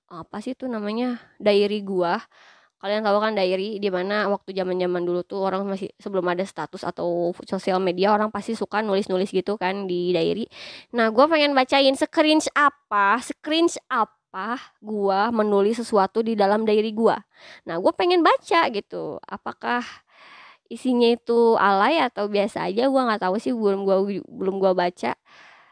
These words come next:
Eh, kalau misalkan kalian suka, tolong tunggu aja podcast gua selanjutnya.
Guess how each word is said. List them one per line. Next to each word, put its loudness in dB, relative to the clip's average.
Eh, -4
kalau 4
misalkan -2
kalian -4
suka, -8
tolong -4
tunggu 0
aja 0
podcast -10
gua -2
selanjutnya. -2